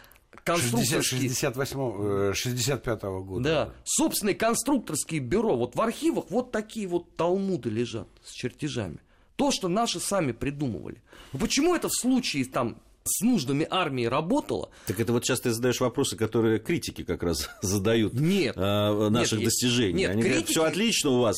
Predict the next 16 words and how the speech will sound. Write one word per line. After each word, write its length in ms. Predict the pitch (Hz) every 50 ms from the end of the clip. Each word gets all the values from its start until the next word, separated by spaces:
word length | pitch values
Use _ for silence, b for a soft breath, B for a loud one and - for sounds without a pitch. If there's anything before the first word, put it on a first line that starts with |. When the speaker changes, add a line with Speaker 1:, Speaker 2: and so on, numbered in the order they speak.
| - 98
Speaker 3:
достижения 640 | 101 107 101 90 101 107 175 190 185 139 311 403 -
Speaker 1:
Нет, 100 | - 381
к-, 20 |
к-, 20 | 175
Speaker 3:
великие». 300 | 160 165 165 160 170 160
Speaker 1:
критики, 500 | 135 196 233 277 196 165 254 208 220 190
знаешь, 300 | 165 170 262 - - 208
они 180 | 196 202 226 208
говорят 400 | 175 202 202 208 208 208 196 185
о 80 | 190
том, 240 | 185 - 202 190 165
что 160 | - - 170
это 140 | 170 175 185
всё 160 | - - 220
понятно. 480 | - - 202 214 233 220 170 - 127 -
Почему? 500 | - 135 120 - - 170 180 160 113